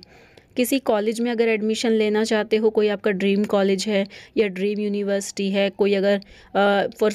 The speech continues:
suppose हार्वर्ड यूनिवर्सिटी में एडमिशन लेना चाहता है तो उसका नाम लेना है हार्वर्ड। या जॉब के लिए किसी कंपनी का नाम, अगर किसी को ये डिज़ायर है, कोई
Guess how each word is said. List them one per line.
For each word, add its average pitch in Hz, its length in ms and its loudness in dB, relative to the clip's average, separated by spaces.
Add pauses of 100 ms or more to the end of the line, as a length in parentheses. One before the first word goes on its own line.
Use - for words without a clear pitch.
suppose 202 320 0
हार्वर्ड 190 460 -2
यूनिवर्सिटी 202 560 -4
में 202 120 0
एडमिशन 196 400 0
लेना 202 300 2
चाहता 196 300 -2
है 214 120 0
तो 233 280 0
उसका 247 320 -2
नाम 233 220 0
लेना 220 300 0
है 247 240 -2
हार्वर्ड। 165 600 -2 (460)
या 247 100 4
जॉब 202 360 -4
के 233 160 0
लिए 226 180 -2
किसी 233 240 -6
कंपनी 220 480 0
का 226 100 2
नाम, 220 240 2 (280)
अगर 208 220 0
किसी 208 260 -8
को 220 120 2
ये 208 180 0
डिज़ायर 202 400 0
है, 202 180 -2
कोई 214 280 0